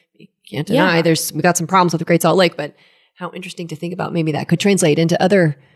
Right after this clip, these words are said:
Speaker 2: Sure. I know, I mean, we're gonna get probably political without meaning to here in a little bit when we
Speaker 1: That's the
Speaker 2: talk about my
Speaker 1: hope.
Speaker 2: research.
Speaker 1: That's the hope.
Speaker 2: <laughs>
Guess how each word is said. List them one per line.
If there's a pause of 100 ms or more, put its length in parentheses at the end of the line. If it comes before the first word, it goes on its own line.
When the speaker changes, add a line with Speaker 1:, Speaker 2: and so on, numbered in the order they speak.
(480)
Speaker 2:
Sure.
I
know,
I
mean,
we're
gonna
get
probably
political
without
meaning
to
here
in
a
little
bit
when
we
Speaker 1:
That's
the
Speaker 2:
talk
about
my
Speaker 1:
hope.
Speaker 2:
research.
Speaker 1:
That's
the
hope.
Speaker 2:
<laughs>